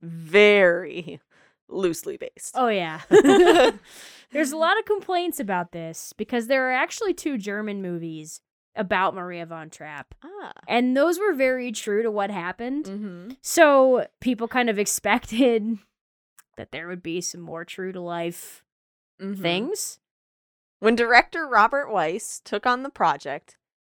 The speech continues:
Speaker 1: he specifically didn't focus on any of the differences between the stage play and Maria von Trapp's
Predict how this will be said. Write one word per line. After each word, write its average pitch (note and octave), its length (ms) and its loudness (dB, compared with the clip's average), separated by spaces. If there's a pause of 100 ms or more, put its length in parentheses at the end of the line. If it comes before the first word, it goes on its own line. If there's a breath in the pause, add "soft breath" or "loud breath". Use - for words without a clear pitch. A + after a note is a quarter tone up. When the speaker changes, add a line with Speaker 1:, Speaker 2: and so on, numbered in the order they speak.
Speaker 1:
he B3+ 160 -2
specifically D#4 720 -6
didn't B3 460 -8
focus D#4 520 -4
on F3+ 280 -6
any A#3 240 -6
of C4 80 -8
the C4+ 80 -6
differences F3 720 -8
between F3+ 320 -10
the E3+ 80 -12
stage G3+ 440 -4
play D3 380 -4 (320)
and G3 140 -2
Maria F3+ 280 0
von D#3+ 280 -4
Trapp's - 440 -4